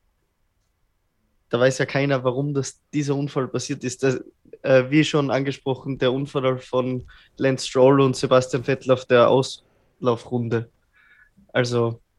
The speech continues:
<laughs> verstehe ich nicht. Ähm, und zu Callum Ilott, natürlich, wenn der Platz bei Alpha frei würde,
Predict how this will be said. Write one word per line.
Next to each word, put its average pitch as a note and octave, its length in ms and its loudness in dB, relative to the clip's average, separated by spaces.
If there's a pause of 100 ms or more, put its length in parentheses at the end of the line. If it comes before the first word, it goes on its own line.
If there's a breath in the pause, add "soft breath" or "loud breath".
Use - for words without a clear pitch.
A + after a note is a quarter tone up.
(680)
<laughs> - 340 -20
verstehe - 360 0 (120)
ich - 140 -10
nicht. - 240 -8 (600 loud breath)
Ähm, C3+ 340 4
und C3 640 -4 (320 soft breath)
zu D3 120 0
Callum D#3 300 2
Ilott, E3+ 640 2
natürlich, D3 760 -2
wenn C#3 320 2
der C#3 100 4
Platz C3+ 400 0
bei B2+ 360 4
Alpha C3+ 360 0
frei C3 400 0
würde, D#3 380 -2